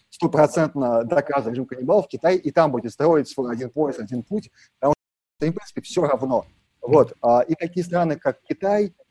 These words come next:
а, как Россия, кстати, э, тоже, потому что Россия тоже очень толерантна, а, к режимам в земле. У,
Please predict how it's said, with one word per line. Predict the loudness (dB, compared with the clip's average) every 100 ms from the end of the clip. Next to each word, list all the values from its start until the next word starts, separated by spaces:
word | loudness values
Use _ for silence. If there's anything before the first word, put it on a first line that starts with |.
| _ _ _
а, | -6 -6 _ _ _ _
как | 0 0
Россия, | 2 0 -2 -4 -2
кстати, | -2 -8 -14 -14 -12 0
э, | 4 6 4 2
тоже, | 2 0 -2
потому | -8 -8
что | -6
Россия | -6 -6
тоже | -6 -6
очень | -4 -4 -2
толерантна, | 0 2 2 0 0 -4 -6 -10 _ _ _ -6
а, | 0 4 4 2
к | 0
режимам | 0 0 0 -2 -6
в | _
земле. | -6 -2 -2 -4 -12 _ _ _
У, | -16